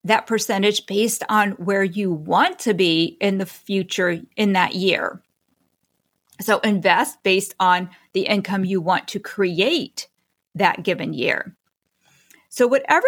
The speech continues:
you decide, just pick a number and go with it, whether it's three percent or ten percent of your current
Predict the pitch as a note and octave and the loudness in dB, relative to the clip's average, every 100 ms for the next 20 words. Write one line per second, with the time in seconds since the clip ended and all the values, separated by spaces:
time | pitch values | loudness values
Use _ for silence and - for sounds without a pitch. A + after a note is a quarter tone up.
0 | D#5 G#4 B3 A3 - G3 F3+ D#3+ D3 - | 2 2 2 -2 0 2 2 0 -4 -8
1 | - - C4+ D4+ - - - D4 F4+ F#4+ | -6 0 0 -2 -8 -16 -8 -4 -2 0
2 | A#3+ G#3 G3 - G#3+ G3 E3+ E3 D3 E3 | 0 2 0 0 -2 -2 0 0 -2 -6
3 | - F#3+ F#3+ F#3 - - B3 D4+ D#4 D#4 | -4 0 0 0 -4 -6 -4 -2 -2 -2
4 | B3+ A3 - G3+ G3+ B3 G#3+ G#3 G3+ - | -2 -2 -4 -2 0 0 0 0 0 2
5 | F3 F3 - _ _ _ _ _ _ _ | 2 2 -4 _ _ _ _ _ _ _
6 | F#3+ E3 F#3 A#3 C#4+ B3 - | -6 -4 -4 0 2 0 -6